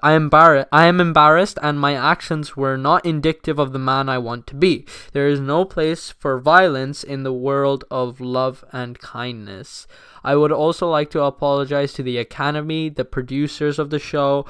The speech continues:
all the attendees, and everyone watching around the world." Thank you, Will. Uh, "I would like to apologize to the Williams family and my King Richard's family. I deeply regret that my behavior has stained what has been an otherwise gorgeous journey for all of us.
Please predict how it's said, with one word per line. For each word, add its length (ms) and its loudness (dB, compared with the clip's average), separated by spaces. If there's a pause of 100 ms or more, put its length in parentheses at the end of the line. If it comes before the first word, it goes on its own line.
(180)
all 240 6
the 200 0
attendees, 600 -4
and 120 -6
everyone 500 -4
watching 340 -4
around 320 -4
the 80 -8
world." 380 0 (440)
Thank 300 -6
you, 80 -6
Will. 260 -8 (220)
Uh, 240 4
"I 80 4
would 220 4
like 260 2
to 120 4
apologize 760 2
to 100 0
the 100 -2
Williams 560 0
family 720 -4
and 340 -4
my 460 -6 (220)
King 400 -2
Richard's 540 -2
family. 640 -2 (120)
I 140 0
deeply 500 -2
regret 520 -2 (160)
that 320 -2
my 200 -2
behavior 640 -2
has 200 -2
stained 640 -8
what 300 -4
has 280 2
been 320 -4
an 140 -6
otherwise 600 0
gorgeous 600 -2
journey 480 -6
for 260 -6
all 240 -2
of 120 -4
us. 260 0